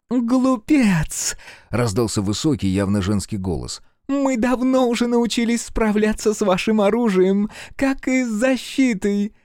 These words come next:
Сейчас ты присоединишься к Некрону". "Да хрен тебе, по всей физиономии!" — ответил я, мысленно перекачивая в оружие полсотни эргов. Именно в этот момент адепт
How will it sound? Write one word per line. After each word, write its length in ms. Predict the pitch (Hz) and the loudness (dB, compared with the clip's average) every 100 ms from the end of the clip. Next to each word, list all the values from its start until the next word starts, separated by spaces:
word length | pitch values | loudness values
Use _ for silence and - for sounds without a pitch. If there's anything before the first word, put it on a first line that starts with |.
| _ | _
Сейчас 720 | - 254 196 - 202 185 180 - | -4 0 0 2 0 0 -2 -2
ты 280 | 196 196 | -2 0
присоединишься 1080 | 214 220 214 226 214 220 214 220 233 - 254 | 0 -2 0 2 2 2 2 2 0 -2 -2
к 100 | - | -2
Некрону". 960 | 254 262 254 294 277 247 220 208 220 - _ _ - | -2 -2 0 2 2 2 2 2 2 -4 _ _ -6
"Да 200 | 120 135 | -4 0
хрен 320 | 156 233 214 | 0 2 2
тебе, 300 | 165 135 - _ _ | 2 0 -2 _ _
по 140 | - 156 | -2 0
всей 280 | - 190 | 2 0
физиономии!" — 840 | - 156 143 196 208 180 135 120 - _ _ _ - | 2 0 2 2 2 2 2 0 -2 _ _ _ -6
ответил 420 | 113 110 104 104 | -2 -2 0 0
я, 180 | 107 120 | 0 0
мысленно 500 | 113 127 98 95 90 | 0 -2 -2 -2 -2
перекачивая 580 | 95 101 110 101 98 92 | -4 -2 -4 -2 -2 -2
в 80 | |
оружие 400 | 95 110 101 104 | -2 -2 0 -2
полсотни 560 | 90 110 95 104 90 104 | -2 -2 -2 -4 -2 -2
эргов. 380 | 98 73 69 - - _ | -2 -6 -8 -12 -12 _
Именно 320 | - 113 120 123 | -4 -2 -2 0
в 80 | |
этот 200 | 113 95 | -2 -2
момент 340 | 90 104 131 98 | -4 -2 -2 -4
адепт 420 | 85 85 - | -4 -4 -6